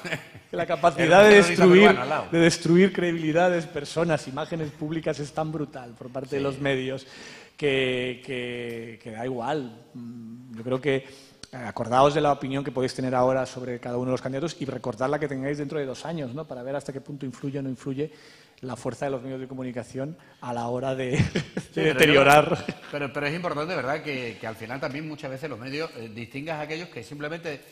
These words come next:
Speaker 2: lo de la responsabilidad se lo creen y los que no se la creen. Porque una cosa es el discurso y otra
Speaker 1: Bueno,
Speaker 2: es la
Speaker 1: la gente
Speaker 2: realidad.
Speaker 1: lo, lo entiende. En todos los informes que salen, hace-, sabes que conoces perfectamente el Digital News Report, que es un estudio
Speaker 2: Sí,
Speaker 1: anual de
Speaker 2: muy
Speaker 1: prensa
Speaker 2: bueno.
Speaker 1: que hace la Universidad de Oxford, en España la hace la Universidad de Navarra,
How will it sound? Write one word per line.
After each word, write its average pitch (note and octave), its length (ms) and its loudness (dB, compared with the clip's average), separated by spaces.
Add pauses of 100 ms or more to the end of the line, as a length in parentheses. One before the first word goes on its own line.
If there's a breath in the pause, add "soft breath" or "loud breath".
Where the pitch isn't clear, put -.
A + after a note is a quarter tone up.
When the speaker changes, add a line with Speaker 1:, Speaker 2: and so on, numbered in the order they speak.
(200)
Speaker 2:
lo C3+ 120 -6
de C3 100 -4
la C3 120 -4
responsabilidad B2+ 640 -10
se E3+ 140 -14
lo D3+ 100 -12
creen D#3+ 240 -12
y G3 60 -14
los B2 100 -14
que A2 80 -18
no G2 80 -18
se F#2 100 -20
la F2 80 -16
creen. A#2 480 -12 (220)
Porque G#2+ 320 -14
una A#2 160 -12
cosa A#2+ 220 -10
es A#2+ 60 -8
el A#2+ 60 -10
discurso C3 380 -12
y C#3 40 -10
otra B2+ 120 -8
Speaker 1:
Bueno, G#3+ 60 -4
Speaker 2:
es F#3+ 40 -2
la C#3 60 -2
Speaker 1:
la C3 160 -4
gente E3+ 80 -2
Speaker 2:
realidad. F3 240 -2
Speaker 1:
lo, D3 60 -16
lo C#3 80 -12
entiende. D3 280 -6
En C3+ 120 -8
todos F3 160 2
los G#3 160 -2
informes F3 340 -8
que D#3 80 -12
salen, D3+ 420 -6
hace-, D3+ 440 -18
sabes C#3+ 200 -10
que - 80 -18
conoces C3+ 320 -14
perfectamente B2 640 -10
el A#2 160 -8
Digital A#2+ 360 -8
News A2+ 160 -10
Report, C3+ 300 -8
que C3+ 40 -14
es - 100 -18
un B2+ 60 -12
estudio B2 300 -8
Speaker 2:
Sí, A#2+ 80 -6
Speaker 1:
anual A#2+ 160 -2
de A#2+ 80 -4
Speaker 2:
muy A#2 60 -8
Speaker 1:
prensa B2 200 -8
Speaker 2:
bueno. A#2+ 120 -6
Speaker 1:
que B2+ 40 -8
hace B2 220 -8
la A#2+ 80 -6
Universidad A#2 400 -8
de A#2+ 100 -4
Oxford, D3 320 -4
en A#2+ 80 -10
España A#2+ 320 -12
la A#2 60 -8
hace - 100 -12
la A#2 60 -12
Universidad A2+ 320 -10
de A#2 60 -10
Navarra, C3 340 -4